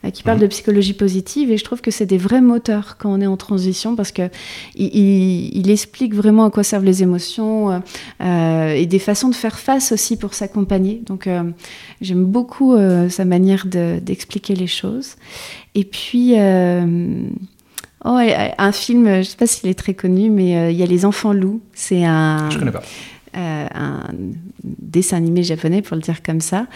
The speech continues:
Speaker 1: euh, voilà, qui, qui est très touchant et qui parle justement d'une, d'une maman en transition et qui se démène pour s'adapter à une, à une vie. Et, euh, il est très bien fait, c'est très beau. Il y a plein de transitions dans sa transition, donc, euh,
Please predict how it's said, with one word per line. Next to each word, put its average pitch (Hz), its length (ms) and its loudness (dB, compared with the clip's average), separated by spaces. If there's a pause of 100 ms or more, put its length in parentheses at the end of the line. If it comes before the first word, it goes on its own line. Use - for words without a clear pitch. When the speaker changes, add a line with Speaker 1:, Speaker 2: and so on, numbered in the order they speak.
(340)
Speaker 1:
euh, 175 220 4
voilà, 170 260 2
qui, 170 220 -6
qui 175 120 -6
est 175 40 -4
très - 200 0
touchant 220 600 2
et 220 80 4
qui 208 160 -6
parle 240 200 0
justement 208 460 -2
d'une, 165 720 -2 (140)
d'une 160 400 -2
maman 190 320 4
en 185 60 4
transition 196 720 0
et 208 100 4
qui 190 240 -10
se 175 40 -6
démène 190 360 4
pour 190 160 -6
s'adapter 175 480 -2
à 190 40 0
une, 170 180 2 (160)
à 165 80 -2
une 175 160 4
vie. 175 320 -4 (400)
Et, 185 200 0
euh, 160 240 0
il 165 160 -2
est 170 120 -8
très 285 160 -4
bien 202 180 -2
fait, 208 220 -8
c'est - 120 -10
très - 220 -6
beau. 202 120 0
Il 233 40 0
y 196 60 2
a - 20 -2
plein 285 160 2
de 269 60 6
transitions 220 500 0
dans 226 220 2
sa 214 160 0
transition, 185 560 -2 (120)
donc, - 140 0
euh, 170 100 4